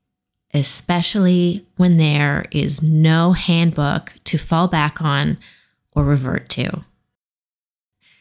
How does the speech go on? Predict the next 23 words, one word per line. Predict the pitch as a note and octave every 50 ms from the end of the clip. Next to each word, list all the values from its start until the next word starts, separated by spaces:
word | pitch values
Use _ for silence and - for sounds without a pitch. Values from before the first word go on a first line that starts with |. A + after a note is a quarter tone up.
| _ _ _ _ _
This | F3 G#3 C#4+ E4 - - -
made | G#3+ G3 F#3+ G3 F#3
my | F3+ E3+ E3 E3
experience | E3+ - - - - E3 D3+ D3+ D3 D3+ D3+ - - - - - -
submitting | - - - F#3 E3+ F3 F3 F3+ F#3+ G#3 A3 A3 G#3+
the | A3 - -
application | E3+ F3 - - F3+ - - - D#3+ D3+ C#3+ - - E3 D#3 D#3+ G3 C4 - - - - - _ _ _ _ - -
to | - - F3+ E3+ E3 D#3+ D#3
lift | D3+ D3+ D#3+ G3+ C4+ C4 - - -
the | - F3
ban | - D#3 D3 D3 D3
on | D3 D3 D3
my | C#3+ C#3 C#3+
name | C#3 C#3+ C#3+ C3+ C#3+ D3+ D3 D3+ D3+ D3+ E3 F#3+ - _ _ _ _ _ _ _ -
even | G#3 A#3 A#3+ B3 B3+ A#3
more | G#3+ G3+ F#3+
traumatizing | F3+ - - F#3 E3 D#3+ D#3+ D#3 - - - E3+ D#3 D#3 D#3 - D#3 D3+ D#3 D3+ D#3 D3 - -
and | D#3 D3+ D3 C#3+ C#3 C#3 C#3 C3+ - - - -
dehumanizing | - E3+ F3 F#3+ - - F#3+ F#3 F3+ F3 E3+ D#3+ E3+ D3 D3 - - C#3+ C#3+ D3 D3 D#3 D#3+ - - - - - - _ _ -
than | - D#3+ D#3
the | D#3
process | D#3 - - E3 D#3+ D#3+ - - E3+ D#3 D#3 - - -
of | D#3+ D#3+ D3